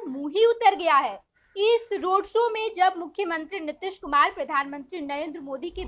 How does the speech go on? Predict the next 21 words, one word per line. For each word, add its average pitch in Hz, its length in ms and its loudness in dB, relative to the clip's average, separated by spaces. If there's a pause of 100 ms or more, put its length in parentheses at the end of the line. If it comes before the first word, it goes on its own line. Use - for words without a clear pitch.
बगल 320 320 0
में 320 160 -4 (480)
हाथ 415 340 6
में 453 180 0 (200)
कमल 403 360 4
थामकर 359 680 2 (260)
रोड 320 340 0
शो 480 220 0
कर 359 200 2
रहे 330 280 0
थे, 427 120 -4
तो 466 160 -2
पूरे 359 300 -6
रोड 302 240 -6
शो 370 220 -8
में 403 140 -8
मुख्यमंत्री 294 680 -10
नीतीश 294 360 -10
कुमार 269 320 0
का 285 160 -2
चेहरा 294 460 0